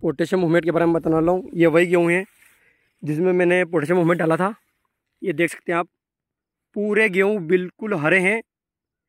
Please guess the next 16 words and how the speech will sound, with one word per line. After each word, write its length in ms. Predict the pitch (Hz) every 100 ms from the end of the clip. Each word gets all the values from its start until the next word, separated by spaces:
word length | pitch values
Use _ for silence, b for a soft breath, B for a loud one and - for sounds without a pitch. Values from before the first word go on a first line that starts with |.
| _ _ _ _
इसमें 720 | 196 - - 196 185 190 208 - _
कुछ 180 | - 170
भी 160 | 143 214
पीलापन 400 | - 170 180 196
नहीं 220 | 190 180 196
है, 60 |
बिल्कुल 320 | 170 170 170 202
भी 80 | 208
नहीं 80 | 185
दिखाई 200 | 165 160
दे 100 | 165
रहा। 80 |
आप 60 | 165
देख 160 | 160 170
सकते 220 | - -
हैं, 100 | 127